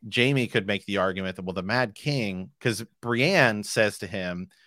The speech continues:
you know, he's like, "I killed him because he was killing, he was a terrible person." She's like, "Yeah, we all know the Mad King was mad, but you swore an oath." Oh, well, what he should have fired back with <laughs> was, Oh, you know, Catelyn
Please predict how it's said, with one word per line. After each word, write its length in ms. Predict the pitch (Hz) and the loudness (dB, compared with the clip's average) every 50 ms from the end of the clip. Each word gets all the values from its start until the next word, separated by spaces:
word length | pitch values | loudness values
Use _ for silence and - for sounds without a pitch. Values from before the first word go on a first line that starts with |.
| _ _ | _ _
you 100 | - 104 | -8 -6
know, 120 | 98 90 87 | -4 -2 -2
he's 140 | 92 90 - | -2 -2 -4
like, 120 | 87 - - | -6 -2 2
"I 140 | - 139 156 | 2 2 2
killed 260 | 143 - 110 101 104 | 4 2 2 2 2
him 60 | 98 | 0
because 340 | 92 98 - 113 104 98 - | -4 -4 -2 -2 -2 -2 -2
he 220 | 113 107 104 101 | -4 -4 -4 -4
was 540 | 98 95 92 98 98 95 - - - - - _ | -6 -4 -4 -4 -4 -4 -4 -8 -12 -14 -18 _
killing, 280 | - - 160 208 190 - | -6 -4 -4 -4 -4 -6
he 140 | - 110 113 | -4 -4 -2
was 160 | 110 101 107 | -2 -2 -4
a 20 | 110 | -2
terrible 320 | - 131 123 131 127 117 | 2 2 4 4 4 2
person." 320 | - 151 180 156 - 85 | 0 0 -2 -2 -4 -6
She's 140 | 82 - 95 | -6 -6 -4
like, 140 | 101 98 - | -4 -2 0
"Yeah, 100 | 170 139 | 0 2
we 100 | 113 135 | 4 4
all 80 | 160 135 | 4 4
know 100 | 110 98 | 2 0
the 60 | 92 | -2
Mad 220 | 90 85 82 76 | -2 -6 -6 -6
King 100 | - 92 | -10 -12
was 180 | 69 - - - | -12 -12 -10 -4
mad, 220 | 113 131 131 110 | -2 0 0 0
but 80 | - 78 | -2 -4
you 160 | 92 117 151 | -2 -2 -2
swore 300 | 143 - - 92 80 78 | -2 -2 -4 -6 -4 -2
an 60 | 95 | 0
oath." 360 | 135 160 123 - - - _ _ _ _ _ _ _ _ _ _ - | 0 0 0 -2 -6 -14 _ _ _ _ _ _ _ _ _ _ 0
Oh, 380 | - 196 240 208 139 92 - - | 4 8 10 10 10 10 8 4
well, 540 | 95 113 120 117 117 113 113 110 110 - _ _ _ _ _ _ _ | 4 6 6 8 8 8 6 4 2 0 _ _ _ _ _ _ _
what 140 | - 123 131 | 0 2 2
he 60 | 131 | 2
should 220 | - - 214 247 233 | 4 6 6 8 8
have 80 | 165 | 8
fired 320 | 139 135 123 110 110 104 92 | 6 6 6 6 6 4 4
back 320 | 110 127 175 185 - - | 4 6 6 4 2 0
with 340 | 107 92 87 95 - - - 508 - | -2 -2 0 0 -2 -4 -4 0 2
<laughs> 280 | 156 - - 277 - | 2 2 2 -2 0
was, 460 | - 170 156 143 135 131 131 123 - - - - - - - - - - | 6 8 10 10 10 10 8 4 0 -6 -16 -20 -20 -20 -20 -20 -8 0
Oh, 460 | 208 262 277 269 190 127 98 90 85 101 | 6 8 8 10 10 8 6 4 0 0
you 120 | 131 147 | 0 0
know, 100 | 143 135 | 0 0
Catelyn 680 | 143 - 180 220 - - 175 170 160 151 143 143 143 | 0 2 2 2 2 0 -4 -6 -6 -6 -8 -10 -10